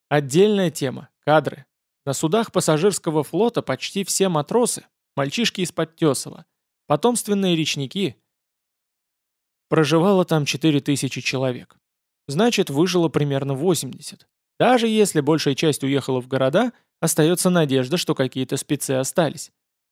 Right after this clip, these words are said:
Вот так все и решилось. Прибудем, осмотримся. Если все нормально, то можно будет обустраиваться. А я отправлюсь на разведку в Енисейск и Красноярск.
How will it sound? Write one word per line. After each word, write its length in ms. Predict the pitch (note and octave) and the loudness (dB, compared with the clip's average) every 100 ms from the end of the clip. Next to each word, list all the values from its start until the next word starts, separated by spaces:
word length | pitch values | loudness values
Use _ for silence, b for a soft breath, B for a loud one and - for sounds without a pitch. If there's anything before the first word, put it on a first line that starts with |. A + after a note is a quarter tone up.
| _ _ | _ _
Вот 260 | C3 F3+ F#3 | -2 -2 2
так 220 | F3 E3 | 2 2
все 220 | - D#3 | 2 2
и 40 | D3 | 2
решилось. 520 | C3 - C#3+ - - _ _ _ - | 0 0 0 -2 -12 _ _ _ -2
Прибудем, 600 | D3+ F3 A#3 A3 G3+ - _ _ | 0 2 2 2 0 -4 _ _
осмотримся. 800 | F#3+ G3 D3 C#3 C#3+ C3 C#3+ C3 - _ _ _ _ - | 0 0 0 -2 -2 -4 -2 -4 -6 _ _ _ _ 0
Если 280 | D3+ D3 D3 | 2 2 0
все 160 | E3 | 0
нормально, 480 | D3+ D#3 A3 A#3 C3+ | 2 2 2 0 0
то 140 | - | -4
можно 300 | D3 A#3 D3 | -2 0 0
будет 300 | C#3 F3+ C3+ | -4 -6 -6
обустраиваться. 840 | C3+ B2+ - D3 C#3 B2+ - - - _ _ _ _ _ | -6 -6 -2 0 0 -2 -8 -14 -16 _ _ _ _ _
А 120 | E3 | 0
я 200 | C4 D4+ | 2 0
отправлюсь 560 | F3 - A3+ A3 D#3+ - | -2 -2 -2 0 0 -2
на 80 | C#3 | -2
разведку 480 | C#3+ D3 A3 - | -2 -2 -4 -4
в 40 | C3 | -6
Енисейск 680 | C3+ C#3 D#3 C#4 C4 - _ - | -6 -4 -4 -2 -4 -6 _ -10
и 80 | |
Красноярск. 880 | F#3+ D3+ C#3 C3+ C3 C3 C3 - - | -4 -2 -2 -2 -2 0 0 -2 -16